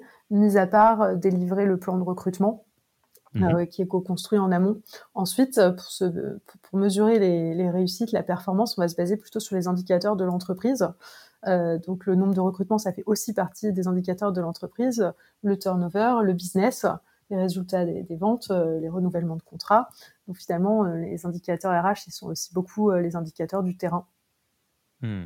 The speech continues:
Speaker 2: Euh, ok, et au final, vers, pour arriver à, à ce, ce beau, euh, ce bel état d'arrivée qui est, euh, qui est fantastique quand même, parce qu'on peut se dire, voilà, la, la, la fonction des R H, euh,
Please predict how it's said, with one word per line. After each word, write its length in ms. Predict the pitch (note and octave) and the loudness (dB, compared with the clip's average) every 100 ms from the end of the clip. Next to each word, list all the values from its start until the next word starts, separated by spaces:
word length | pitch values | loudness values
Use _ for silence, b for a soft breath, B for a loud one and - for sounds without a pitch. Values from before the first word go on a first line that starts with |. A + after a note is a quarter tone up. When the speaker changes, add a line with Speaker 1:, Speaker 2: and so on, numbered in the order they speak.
| E2+ - B B B B | -14 -20 B B B B
Speaker 2:
Euh, 680 | D3+ C3+ C3 C3 B2+ B2+ C3+ - | 4 6 8 8 8 8 6 4
ok, 240 | E3+ - | 2 4
et 520 | D#4 F4+ E3 C#3+ - | 2 4 6 6 6
au 120 | F3 | 4
final, 520 | E3 F#3+ G3 C#4+ A3 - - - _ _ _ _ - - - | 4 0 -2 0 -2 -4 -18 -20 _ _ _ _ -14 -14 -10
vers, 540 | D3+ C3+ C#3+ C#3+ B2 | 0 4 4 4 -4
pour 200 | A2+ C3+ | -4 -2
arriver 560 | C#3 C3 C#3+ C#3 D#3 D#3+ | 0 0 -4 -2 0 0
à, 220 | A#2+ G#2+ | 0 -4
à 160 | A2 A2+ | -4 -8
ce, 380 | - A2 G#2+ G#2 | -6 -4 -4 -4
ce 220 | - A#2 | -2 -2
beau, 520 | G#2+ B2 C#3 C#3+ B2+ | 2 4 4 4 2
euh, 220 | G2+ G2 F#2+ | 2 -4 -6
ce 140 | - | -4
bel 180 | A2 C#3 | 0 2
état 180 | C3 C3+ | 2 0
d'arrivée 500 | B2+ A#2 A2+ C3+ D3+ | 0 -2 -4 -4 -4
qui 160 | - | -4
est, 220 | G#2+ G#2+ G#2 B B B - | -6 -6 -10 B B B -8
euh, 280 | - - - - - A#2 | -6 -6 -8 -12 -14 -10
qui 80 | - | -8
est 40 | |
fantastique 380 | C#3 C#3+ - C#4+ | -4 -4 -4 -6
quand 140 | - | -4
même, 100 | A#2 | -6
parce 140 | A2 - | -8 -12
qu'on 100 | G#2+ | -6
peut 120 | A2+ | -6
se 100 | A2 | -6
dire, 260 | B2+ F3+ C3+ | -4 -4 0
voilà, 240 | B2+ D#3+ | 2 2
la, 140 | G#2+ G2+ | 2 -2
la, 240 | G#2 G2+ | -2 -2
la 100 | G#2 | -4
fonction 400 | - A#2 - C3+ | -6 -10 -8 -4
des 220 | A2 G2+ | 0 0
R 80 | G#2 | 0
H, 340 | B2+ C#3+ - | 0 0 -2
euh, 80 | G2+ | -4